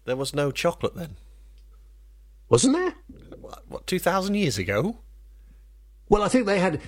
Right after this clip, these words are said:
Speaker 2: I think the pagans had the, the, this festival of eggs, actually. I think, um, uh, I think Brian is right. It was a pagan fe-,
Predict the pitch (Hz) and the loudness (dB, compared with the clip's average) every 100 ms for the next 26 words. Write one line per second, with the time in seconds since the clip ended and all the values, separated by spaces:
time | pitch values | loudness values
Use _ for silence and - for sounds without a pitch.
0 | - 143 247 214 175 - 170 160 120 110 | -2 2 2 2 -2 2 2 2 0 0
1 | 107 123 95 110 107 104 113 117 104 107 | 0 0 2 2 0 0 0 0 0 0
2 | 127 120 - 92 95 95 80 92 - 92 | 2 2 2 2 4 2 2 0 0 0
3 | 85 85 98 104 - 87 92 - - - | 0 2 0 0 0 0 0 -2 -14 -20
4 | - - 98 98 101 120 87 107 101 92 | -20 -2 -2 0 2 2 2 2 2 0
5 | 82 90 98 78 104 82 98 110 92 85 | 0 0 0 0 -4 -2 2 2 2 -2
6 | - - 110 98 95 85 135 | -6 0 0 2 0 2 0